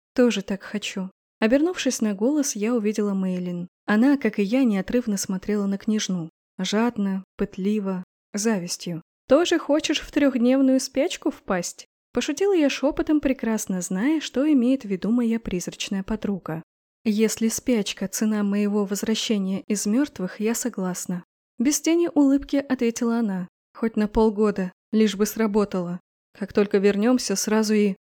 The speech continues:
Она не договорила. Мы обе покосились на Макса, который активно жестикулируя что-то объяснял целителю, кронпринцу и князю.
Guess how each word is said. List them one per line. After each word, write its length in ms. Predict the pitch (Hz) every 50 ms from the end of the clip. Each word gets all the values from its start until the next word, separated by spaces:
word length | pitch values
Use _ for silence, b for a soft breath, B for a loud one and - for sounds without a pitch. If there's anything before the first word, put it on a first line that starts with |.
| _ -
Она 260 | - 214 220 226 269
не 140 | 339 339 302
договорила. 640 | 277 277 - 214 202 196 185 180 175 180 175 175 - _ _ _ -
Мы 180 | 240 277 277 277
обе 260 | - 294 302 247 214 190
покосились 720 | - 202 180 - 196 - - - 202 190 180 190 - -
на 100 | 196 190
Макса, 420 | 196 233 294 311 - - - 220
который 320 | 202 - 196 - 247 254 226
активно 520 | - 220 220 - - - 277 247 214 190
жестикулируя 800 | 180 - 190 - - - - - 202 226 269 320 330 302 277 262
что-то 340 | 247 - - 285 285 - 269
объяснял 640 | - - 226 208 208 208 202 - - 226 226 226
целителю, 680 | 226 - - 269 269 262 247 208 - - 196 165 190 180 -
кронпринцу 800 | - - 202 196 185 165 - 208 269 330 320 - - - 277 277 -
и 80 | - 269
князю. 580 | 254 - 214 196 185 180 156 - - 143 135